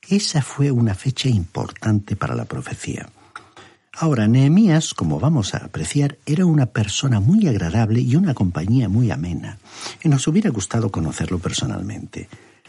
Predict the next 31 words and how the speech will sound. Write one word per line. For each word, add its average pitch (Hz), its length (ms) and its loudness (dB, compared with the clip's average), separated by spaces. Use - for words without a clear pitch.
Este 202 340 0
hombre, 131 240 4
pues, 139 280 -2
tenía 120 280 2
un 104 140 2
cargo 123 420 -2
político, 110 760 -2
era 151 180 0
un 151 120 4
funcionario 120 680 2
del 101 140 0
Estado, 101 500 -2
era 165 220 4
el 117 160 2
copero 131 600 -2
del 78 180 -8
rey. - 420 -12
Ahora, 120 360 0
el 151 220 0
copero 190 400 0
era 143 160 2
la 123 120 0
persona 127 400 0
que 120 160 -4
no 180 140 4
solo 175 300 0
servía 104 500 0
el 82 140 -4
vino 92 320 0
al 55 120 -6
rey, 151 440 -4